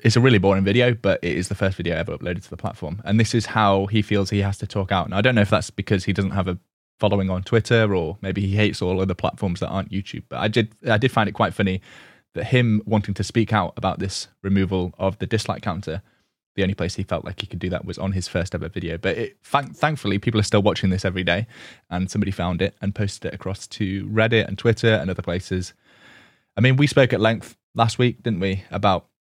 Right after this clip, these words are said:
well, certainly from my point of view, I didn't like the removal of it, and I know that other big creators, we covered, uh, Marcus Brownlee has spoken out about how he doesn't want it either. Um, so it's interesting now. It, it seems like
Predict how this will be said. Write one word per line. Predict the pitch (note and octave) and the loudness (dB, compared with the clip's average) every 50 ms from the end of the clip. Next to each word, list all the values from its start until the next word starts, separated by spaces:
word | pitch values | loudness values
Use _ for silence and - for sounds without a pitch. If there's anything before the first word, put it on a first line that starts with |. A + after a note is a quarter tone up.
| _ _ _ _ _ _ _ _ _ _ _ _ _ _ _ - | _ _ _ _ _ _ _ _ _ _ _ _ _ _ _ -4
well, | F2 D#2+ D2+ - - _ _ _ - | -2 -2 -2 -2 -6 _ _ _ -2
certainly | - - B2+ G#2 G#2 | 0 2 4 4 2
from | G2 - A2+ G#2+ | 0 2 2 4
my | G#2+ A2 | 4 4
point | G#2+ - A2+ F#2+ | 4 2 -2 -2
of | E2 F#2+ | -2 -2
view, | G#2 G2+ F#2+ | 0 2 2
I | G2 G2+ | 2 2
didn't | - G2+ F2 - | 2 0 -2 -2
like | F#2+ F#2 E2 - _ | -4 -6 -6 -6 _
the | G#2 G2 F#2+ F#2+ | -4 -2 -2 0
removal | G2+ G2+ G#2 G2+ G2 G#2 G2+ | 0 0 0 0 0 0 -2
of | G2+ G2+ | 0 2
it, | G#2 F#2+ - | 0 0 0
and | - F#2 F#2+ | 0 0 0
I | G2 | 2
know | G2+ G2 | 2 0
that | F2 F#2+ - - - _ _ _ _ _ _ B2 | 0 -2 -6 -10 -16 _ _ _ _ _ _ 0
other | A#2+ A#2+ | 0 4
big | A2+ A#2+ A#2+ | 4 2 2
creators, | - - A#2+ A2+ A#2 A2+ - B2 A#2 A2+ G#2+ - - _ | 2 2 2 2 2 2 0 0 0 0 -2 -4 -8 _
we | - G#2 | -8 -6
covered, | - - G#2 A2 G#2+ G#2+ G#2 | -4 -4 0 2 2 2 2
uh, | G#2+ G#2 G2+ G2+ G2+ G2+ G#2 G2+ F#2+ - - | 2 2 2 2 2 0 -2 -4 -6 -8 -2
Marcus | G#2+ G#2+ G2 - - G#2 | -2 -2 -2 -2 -4 0
Brownlee | - A#2 A2 A2 A2 A2 A2 G#2+ G#2+ | 2 4 4 4 4 4 2 2 2
has | G2+ G2+ - A2 | 0 -2 -4 -4
spoken | - - G#2 G2+ G#2+ G#2+ | -2 0 0 0 0 0
out | G2+ F#2+ | 0 0
about | E2+ G2+ G2+ F#2 D2 - - _ _ _ _ _ _ _ _ _ _ _ _ _ _ _ _ | 0 -2 -2 -4 -4 -8 -14 _ _ _ _ _ _ _ _ _ _ _ _ _ _ _ _
how | - G#2+ G2+ | -4 -2 0
he | G2+ A2+ A2+ | 2 2 2
doesn't | A2 A2 G#2+ A2+ F#2+ | 2 2 0 0 0
want | G#2 G#2+ G#2 - | 0 0 0 0
it | A2 - | -2 -2
either. | G2 A2 G2+ G#2 G2+ G2+ G2+ G#2 - - | 0 0 2 2 2 2 0 -2 -4 -2
Um, | F#2+ F#2+ F#2+ G2 F#2 F#2 F2+ - _ _ _ _ _ _ _ _ _ _ _ - | -2 0 2 0 0 -2 -4 -8 _ _ _ _ _ _ _ _ _ _ _ -2
so | - B2 | 0 0
it's | A2+ - | 2 4
interesting | B2 B2+ A#2 A#2+ - - A2+ A2 | 2 2 2 2 2 2 2 2
now. | G#2+ G2 F#2+ F#2+ - | 4 2 2 0 -2
It, | F2+ - - | -4 -6 -6
it | F#2+ G#2+ B2+ A#2+ | -4 -2 -2 2
seems | - C3 A#2+ A2 - | 4 4 4 4 4
like | G#2+ F#2+ F2 - | 2 2 0 -2